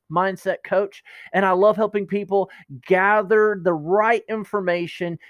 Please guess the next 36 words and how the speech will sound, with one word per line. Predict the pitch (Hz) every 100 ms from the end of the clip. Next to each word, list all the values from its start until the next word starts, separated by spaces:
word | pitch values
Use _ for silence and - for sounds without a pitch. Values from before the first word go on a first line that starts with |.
| _
to | - 180
utilize | 160 156 190 240 247 220 202 196 185
their | 180
fears, | 156 165 160 160
to | - 151
utilize | 147 226 247 220 208 202 190
their | 185
ambitions, | 175 143 190 196 - 202 202 - _ - - - _
and, | 190 190 196 196 185 -
and | 180 151
kill | - 202 233
it | 240 170
in | 151
this | 143 -
life, | 135 123 -
dude. | 147 170 170 - -
The | 185 180
idea | 220 208 156 214 240 220 196
here | - 214 196 190 -
is | 185 180 -
to, | 185 170 160 - - _
w-, | 147 160 -
we're | 185 226
not | 240 262 170
just | 185 220 -
wanting | 165 220 254 226
to | - 208
live. | 196 262 320 240 117 _
See, | - 285 269
the | 233
people | - 294 294 285
in | 240 240
the | 208
graveyard, | 165 214 320 294 240 214 180 151 131
they | 196 262 277
lived. | 233 277 320 277 131 - _